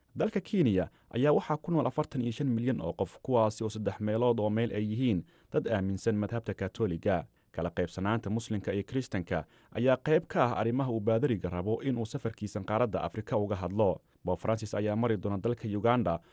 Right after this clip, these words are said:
oo ay horey uga dhaceen weerar argagixiso, iyo dalka Jamhuuriyadda Bartamaha Afrika, oo colaad ay ka dhex aloosan tahay dadka Muslimiinta iyo Kiristanka dalkaasi ku wada nool.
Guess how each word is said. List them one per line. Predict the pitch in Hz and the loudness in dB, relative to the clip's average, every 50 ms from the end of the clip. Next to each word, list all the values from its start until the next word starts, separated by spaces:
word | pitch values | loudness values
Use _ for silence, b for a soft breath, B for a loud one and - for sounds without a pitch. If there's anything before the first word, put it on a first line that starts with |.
| b b b b | b b b b
oo | - 127 131 135 | 2 4 6 6
ay | 139 131 | 4 4
horey | - - 143 165 180 - | 2 2 2 4 4 4
uga | 151 139 156 | 4 4 4
dhaceen | 139 123 123 110 117 120 113 | 4 4 4 4 4 4 4
weerar | 110 107 110 110 110 117 90 | 4 4 4 4 4 2 0
argagixiso, | 82 87 82 87 82 - 82 85 - - 107 101 - | 0 -2 -4 -6 -8 -8 -10 -8 -6 -4 -2 -2 -2
iyo | - 101 101 | -2 -4 -4
dalka | 92 98 117 113 - 110 101 | 0 0 0 0 0 -2 -4
Jamhuuriyadda | 92 104 95 95 101 98 113 120 120 104 107 | -2 -2 -4 -4 -2 -2 -2 -2 0 0 0
Bartamaha | 98 104 101 - - 120 123 117 87 82 78 | 0 0 -4 -2 -2 -2 -2 0 -2 -2 -4
Afrika, | - - 87 85 - 107 101 92 b b b b | -6 -8 -8 -2 0 2 0 0 b b b b
oo | - 113 107 | 2 2 4
colaad | 92 113 120 127 139 135 - | 6 8 8 8 8 6 4
ay | 123 113 | 0 -2
ka | - 147 | -2 -2
dhex | 139 123 - - | -2 -2 -2 -2
aloosan | 107 113 117 113 - 135 117 | 0 0 0 0 0 -4 -6
tahay | - - 87 92 95 | -6 -4 -2 -2 0
dadka | 98 117 - - 110 | 0 -2 -2 -2 -4
Muslimiinta | 104 101 98 - 107 107 101 120 123 117 - 85 80 - b b - | -4 -4 -4 -4 -4 -2 -2 -2 -2 -2 -2 -4 -4 -4 b b -8
iyo | 104 110 | -8 -4
Kiristanka | - 123 135 131 - - 110 92 104 | -2 -2 -2 -2 -2 -4 -4 -2 0
dalkaasi | 95 117 117 - - 95 - - 95 | 0 0 0 0 -2 -6 -6 -8 -12
ku | - - 104 | -8 -4 -2
wada | 95 90 92 | 0 0 0
nool. | 95 104 113 104 98 87 78 | 2 2 2 4 2 2 0